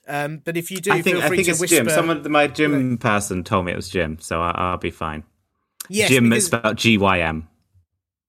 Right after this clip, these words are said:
Speaker 1: Oh, right, that it's not someone called Jim that's just sort of been hitting you.
Speaker 2: No, no, no. G Y M. I th-, J-,
Speaker 1: That's
Speaker 2: Jim's
Speaker 1: good.
Speaker 2: off the hook, yeah. <laughs>
Speaker 1: Yeah, that's good, because we wouldn't want, again, people to think that you were unfairly sort of, um, you know, a-, accusing Jim of,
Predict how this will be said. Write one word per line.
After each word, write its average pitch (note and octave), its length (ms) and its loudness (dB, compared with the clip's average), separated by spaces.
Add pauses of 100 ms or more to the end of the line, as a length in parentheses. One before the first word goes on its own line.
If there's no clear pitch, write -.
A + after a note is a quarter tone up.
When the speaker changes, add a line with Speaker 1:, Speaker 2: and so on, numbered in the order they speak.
(100)
Speaker 1:
Oh, G3+ 120 0
right, F#3 220 0
that E3+ 120 -2
it's C#3+ 120 -6
not E3+ 220 -4
someone E3 240 -4
called D#3 180 -8
Jim D3 220 -6
that's C3+ 140 -10
just D3 180 -8
sort C#3 100 -8
of C3+ 60 -16
been C#3 160 -8
hitting C3+ 300 -8
you. A2 140 -16 (840)
Speaker 2:
No, A#2 260 4
no, F#2+ 180 4
no. E2+ 180 -2
G G#2+ 220 0
Y F#2 200 2
M. D#2 200 -4 (200)
I F#2 80 -2
th-, - 320 -16
J-, F#2 120 -4
Speaker 1:
That's C#3 160 -4
Speaker 2:
Jim's F3+ 180 -2
Speaker 1:
good. - 20 -6
Speaker 2:
off D#2 160 -10
the - 60 -16
hook, - 260 -18
yeah. - 440 -14
<laughs> - 40 -20 (380)
Speaker 1:
Yeah, D#3 220 -6
that's F3 220 -4
good, F3 180 -2
because E3 280 -6
we F#3 80 -4
wouldn't F#3 240 -2
want, E3 320 -2
again, D#3 320 -4
people D3+ 280 -10
to D3+ 120 -8
think D3+ 280 -6
that C#3 100 -14
you D3 180 -6
were D3 80 -4
unfairly C#3 560 -6
sort B2+ 260 -12
of, B2 180 -14 (100)
um, B2+ 480 -10 (720)
you C#3+ 140 -10
know, B2+ 80 -8
a-, A#2+ 460 -10
accusing B2+ 460 -10
Jim A#2 260 -10
of, A2+ 260 -14